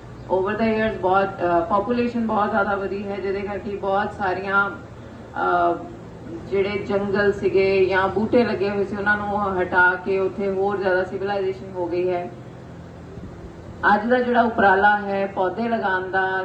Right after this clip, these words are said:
ਸਰਬ ਨੌਜਵਾਨ ਸਭਾ ਵੱਲੋਂ, ਇਹ ਬਹੁਤ ਉ-, ਅੱਛਾ ਉਪਰਾਲਾ ਹੈ ਤੇ ਮੈਂ ਬਹੁਤ ਜ਼ਿਆਦਾ ਇਹਨਾਂ ਨੂੰ ਐਪਰੀਸ਼ੀਏਟ ਕਰਦੀ ਹਾਂ ਕਿ ਇੰਨੀ ਜ਼ਿਆਦਾ ਗੈਦਰਿੰਗ ਦੇ ਵਿੱਚ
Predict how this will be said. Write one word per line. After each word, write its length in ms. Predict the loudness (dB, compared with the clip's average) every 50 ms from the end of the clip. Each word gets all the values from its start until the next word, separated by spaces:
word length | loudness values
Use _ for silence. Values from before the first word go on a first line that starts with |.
| -6 -4
ਸਰਬ 280 | -4 -2 -2 -2 -4
ਨੌਜਵਾਨ 540 | -4 -2 -2 -2 -4 -4 -6 -6 -6 -6 -10 -10 -8
ਸਭਾ 280 | -6 -4 -2 -2 -2 -2
ਵੱਲੋਂ, 520 | -2 -2 -2 -2 -4 -6 -6 -8 -8 -6
ਇਹ 180 | -4 -4 -4 -2
ਬਹੁਤ 300 | -4 -4 -2 -2 -4 -4 -6 -8 -8 -8 -10 -6 -2
ਉ-, 400 | 0 2 2 2 0 -4 -6 -6
ਅੱਛਾ 280 | -6 -6 -6 -6 -4 -4
ਉਪਰਾਲਾ 520 | -4 -4 -4 -4 -2 0 2 2 2 0
ਹੈ 300 | -2 -4 -6 -8 -8 -8 -10
ਤੇ 100 | -10 -10
ਮੈਂ 420 | -10 -8 -8 -6 -6 -6 -6 -8
ਬਹੁਤ 320 | -6 -6 -4 -4 -4 -4 -2
ਜ਼ਿਆਦਾ 220 | -2 -2 -2 -2
ਇਹਨਾਂ 200 | -4 -4 -6 -8
ਨੂੰ 100 | -8 -8
ਐਪਰੀਸ਼ੀਏਟ 480 | -10 -8 -6 -8 -8 -8 -8 -10 -10 -8
ਕਰਦੀ 340 | -8 -8 -6 -6 -6 -6
ਹਾਂ 100 | -6 -8
ਕਿ 120 | -10 -10 -10
ਇੰਨੀ 340 | -10 -8 -6 -6 -6 -6 -6
ਜ਼ਿਆਦਾ 340 | -6 -4 -4 -2 -2 -2
ਗੈਦਰਿੰਗ 500 | -2 -2 -2 -2 -2 -2 -4 -6 -6 -6
ਦੇ 120 | -6 -4 -2
ਵਿੱਚ 360 | -2 -2 -4 -4 -8 -8 -8